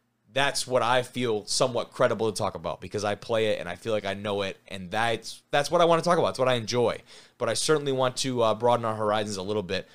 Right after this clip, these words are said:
when it comes to the show. As far as future episodes coming this fall,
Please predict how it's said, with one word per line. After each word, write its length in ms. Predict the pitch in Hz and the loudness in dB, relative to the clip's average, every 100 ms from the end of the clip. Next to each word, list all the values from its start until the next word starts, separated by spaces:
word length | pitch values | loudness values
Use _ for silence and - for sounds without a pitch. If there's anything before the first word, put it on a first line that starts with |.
| - | -18
when 160 | - 120 | -4 -4
it 80 | 101 | -2
comes 320 | - 117 107 | 0 0 -2
to 80 | - | -4
the 80 | 98 | -2
show. 400 | - 123 92 - _ _ - | 4 4 4 -2 _ _ -6
As 120 | 127 | 0
far 200 | - 175 | 6 6
as 120 | 160 | 6
future 440 | - 175 190 208 196 | 0 0 4 6 6
episodes 800 | 156 156 - 135 120 117 - - _ _ _ _ _ _ _ _ | 6 4 4 6 6 4 0 -4 _ _ _ _ _ _ _ _
coming 340 | - 180 180 151 | 0 2 2 2
this 220 | 156 - | 0 0
fall, 440 | - 135 98 - | 4 4 4 -2